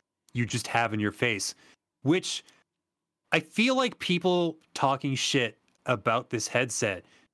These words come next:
don't really realize how obscenely powerful it is for its size and the form of it. Like, that's, like,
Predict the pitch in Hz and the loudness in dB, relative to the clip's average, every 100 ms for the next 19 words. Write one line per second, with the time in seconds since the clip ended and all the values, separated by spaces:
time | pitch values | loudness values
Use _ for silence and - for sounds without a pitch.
0 | _ - 143 180 - - 127 127 139 151 | _ 0 2 0 -4 -8 -6 0 2 2
1 | 151 143 131 113 131 131 120 117 117 - | 2 2 0 2 2 2 2 0 0 -6
2 | - 120 117 117 120 117 - - _ - | -4 0 2 2 0 -4 -10 -20 _ -4
3 | 123 110 - - - - 151 170 170 160 | -2 -2 -2 -2 -2 0 2 2 2 0
4 | 160 - 135 135 135 - 113 104 101 92 | 0 0 0 2 -2 -2 -4 -2 -2 -4
5 | 90 - - _ - - 127 120 113 - | -6 -10 -14 _ -8 0 0 0 -2 -4
6 | - 107 101 101 95 - _ _ _ - | -2 0 0 -2 -6 -10 _ _ _ 0
7 | 117 110 107 - 117 107 98 92 85 107 | 0 0 -2 0 0 0 -4 -6 -6 -4
8 | 101 - 135 143 - - - _ _ _ | -2 0 0 -2 -4 -6 -10 _ _ _
9 | _ _ _ _ _ _ _ _ _ _ | _ _ _ _ _ _ _ _ _ _
10 | _ 135 127 - | _ -2 0 -2